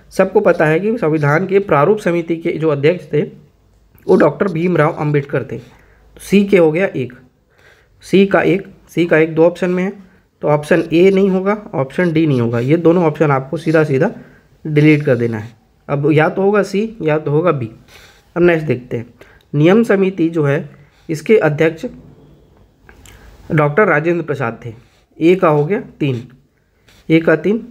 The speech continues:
तो ये ऑप्शन आपका सही होता है। संघ शक्ति समिति, दो प्रकार की संघ की समितियाँ थी,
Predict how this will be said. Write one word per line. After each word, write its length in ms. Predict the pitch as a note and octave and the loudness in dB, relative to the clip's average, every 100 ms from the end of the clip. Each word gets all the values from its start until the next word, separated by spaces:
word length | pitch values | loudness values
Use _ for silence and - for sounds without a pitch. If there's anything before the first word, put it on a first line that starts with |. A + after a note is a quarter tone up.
| - | -8
तो 60 | C#3+ | -4
ये 140 | C3+ | 0
ऑप्शन 380 | C3 B2+ - G3+ | 0 -2 -6 -6
आपका 260 | - D3 B3+ - | -8 -10 -18 -8
सही 220 | - C3 | 0 2
होता 240 | A#2+ - | 0 -4
है। 80 | C#3 - - - - - _ | -10 -12 -20 -20 -20 -20 _
संघ 260 | - G3+ A3+ | -2 0 0
शक्ति 360 | A3 D3+ - A3+ | -2 -6 -4 -2
समिति, 480 | G#3 G#3 G3+ A3 A3+ - _ _ _ _ | 0 -2 -4 -8 -10 -16 _ _ _ _
दो 160 | D#3 F#3+ | 0 2
प्रकार 340 | G#3+ G3+ F#3+ | 2 2 0
की 80 | G3+ | -2
संघ 240 | G3 F3+ F3+ | -4 -4 -6
की 180 | - G3 | -6 -4
समितियाँ 460 | F#3 E3 E3 F#3 F3 | -2 -2 -2 -4 -2
थी, 220 | G#3+ | -6